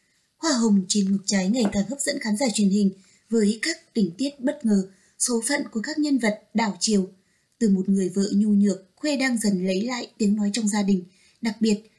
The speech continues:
sau khi chồng công khai gian díu với nhân tình, Khuê không còn chấp nhận làm ô xin để Thái mặc sức xì vả và coi thường. Các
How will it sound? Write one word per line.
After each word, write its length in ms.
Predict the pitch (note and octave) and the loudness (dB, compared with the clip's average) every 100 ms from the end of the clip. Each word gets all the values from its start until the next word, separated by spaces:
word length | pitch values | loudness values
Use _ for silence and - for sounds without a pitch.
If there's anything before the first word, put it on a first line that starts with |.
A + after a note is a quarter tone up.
| - | -6
sau 160 | - | -4
khi 160 | E4 D#4+ | -2 -2
chồng 220 | - A3 F#3+ | 0 2 0
công 220 | A#3 A3 | 0 -2
khai 300 | G#3 A#3 A3 | -2 -4 -4
gian 280 | G#3 A3 G#3 | -2 0 0
díu 160 | G#3 G3 | 0 0
với 100 | G#3+ | 0
nhân 180 | B3 A3+ | 0 0
tình, 160 | A3+ F#3 F3+ | 2 0 -2
Khuê 200 | A3+ G#3 G3+ | -2 -2 -2
không 140 | G3+ | -4
còn 160 | F#3+ F3+ | -4 -6
chấp 140 | C#4 | -4
nhận 180 | C4+ A3 - | -2 -2 -4
làm 220 | F#3 F3 - | -6 -6 -4
ô 140 | G3+ | -2
xin 260 | G3 A#3 G3+ - - - | 0 0 0 -4 -10 2
để 240 | A#3 F#3 | 2 4
Thái 220 | G3 F#3 G3+ | 0 -2 0
mặc 180 | C4+ - | 0 0
sức 160 | D#4 | -4
xì 220 | - C4 G3+ | -2 -2 -2
vả 280 | G#3 F#3+ F3 | 0 -4 -4
và 60 | F3+ | -10
coi 160 | G3 F#3+ | -6 -4
thường. 200 | G3 F3 E3 _ _ _ _ _ _ _ _ - - _ _ _ _ _ - - _ | -2 -4 -6 _ _ _ _ _ _ _ _ -18 -18 _ _ _ _ _ -20 -20 _
Các 180 | D#4+ | 0